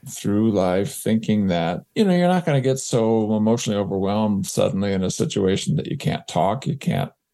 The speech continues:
think, you can't function. You'll, it could happen anywhere.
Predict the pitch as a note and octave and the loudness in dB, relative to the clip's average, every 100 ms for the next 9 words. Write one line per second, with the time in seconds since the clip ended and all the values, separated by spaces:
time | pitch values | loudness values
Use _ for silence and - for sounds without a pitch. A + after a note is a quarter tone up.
0 | _ _ - - A2 A2+ B2 - - - | _ _ -10 0 2 2 0 -2 0 -2
1 | - - F#2+ F#2+ - - A2+ A2+ - A2 | -2 -2 0 0 0 2 4 6 4 2
2 | G2+ - - - - - _ _ _ - | 2 0 -2 -10 -18 -20 _ _ _ -2
3 | - - A2+ E2+ G2 G#3 - - G2+ A#2 | -2 2 0 2 0 0 0 0 2 4
4 | B2+ A2+ A2 A#2 E3 | 4 2 2 2 0